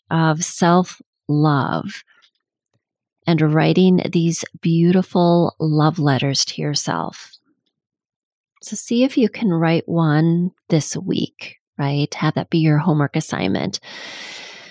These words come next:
Move into that state of connection with your heart, with your authentic self, with your spiritual connection, and just really let the floodgates open for writing this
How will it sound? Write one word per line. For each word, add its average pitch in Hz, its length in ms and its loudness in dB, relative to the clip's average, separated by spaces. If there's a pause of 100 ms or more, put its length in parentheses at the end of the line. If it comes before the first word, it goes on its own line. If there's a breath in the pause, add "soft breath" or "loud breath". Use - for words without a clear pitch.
(200 loud breath)
Move 190 360 6
into 185 220 4
that 165 240 0
state 180 380 2
of 160 180 -2
connection 170 720 0
with 160 180 -4
your 160 140 -2
heart, 180 760 0 (200 loud breath)
with - 200 -8
your 139 120 -4
authentic - 520 -4
self, 170 540 0
with - 240 -6
your - 140 -4
spiritual 196 580 2
connection, 180 680 -2
and 175 220 -6
just - 720 -4
really 220 640 2
let 180 220 2
the 190 80 -4
floodgates 170 800 -2
open 151 500 -2
for 151 560 0 (540 loud breath)
writing 170 640 4
this 170 240 0